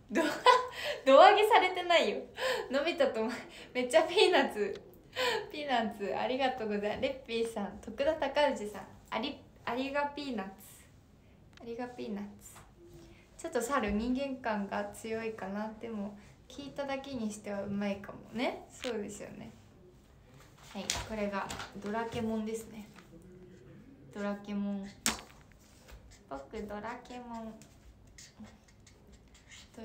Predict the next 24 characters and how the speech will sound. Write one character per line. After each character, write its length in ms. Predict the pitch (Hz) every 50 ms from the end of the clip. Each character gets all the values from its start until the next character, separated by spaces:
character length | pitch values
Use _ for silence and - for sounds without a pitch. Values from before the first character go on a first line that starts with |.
| 214 214
ラ、 200 | 214 214 220 226 - - - - - - - - - - - - - -
ド 80 | 220 214
ラ 120 | 220 220 220 220
ケ 80 | - 220
モ 140 | 208 208
ン。 180 | 214 208 208 208 208 - - - - - - - - - - - - - - - - - - - - - - - - - - - - - - - - - - - - - - - - - - - - - - - - -
は 80 | 214
い、 120 | 208 202 202 - - - - - - - - - - - 214 202 -
ド 120 | 226 220
ラ 140 | 220 220 214
ケ 120 | 208 233
モ 160 | 220 214 214
ン 100 | 208 208
で 140 | 208 208 208
す。 340 | 208 - - - - - - - - - - - - - - - - - -
<laughs> 80 | - - 311 330 285 277 269 277 320 294 262 269 277 285 269 - - - - - - - - - - - - - - - - - - - - - - - - - - - - - - - -
ド 80 | 214 208
ラ 140 | 220 220 220
ケ 120 | 214 220 220
モ 200 | 214 214 214 214
ン。 120 | 202 202 202 - - - - - - - - - - - - - - - - - - - - - - - - - - - -
は 180 | - - 226 220
い。 80 | - - - - - - - - - - - - - - - - - - - - - - - - - - - - - - - - - - - - -
<laughs> 680 | - 311 277 254 262 254 294 269 277 233 262 254 -